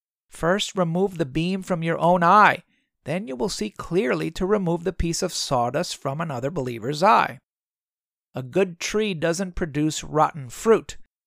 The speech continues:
and a rotten tree doesn't produce good fruit. Each tree is known by its fruit. You don't pick figs from thorny plants, or grapes from a thorn bush.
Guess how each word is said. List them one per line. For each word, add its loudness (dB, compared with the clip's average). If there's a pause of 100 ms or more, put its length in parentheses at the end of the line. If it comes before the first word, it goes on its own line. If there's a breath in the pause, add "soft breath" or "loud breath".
(140)
and 0
a 6
rotten 4
tree -2
doesn't -2
produce 0
good -6
fruit. -4 (500)
Each 0
tree -2
is -8
known -4
by -4
its -6
fruit. -2 (500)
You -4
don't -4
pick 4
figs 0
from -10
thorny -2
plants, -4 (200)
or 2
grapes 2
from -8
a -8
thorn -2
bush. -12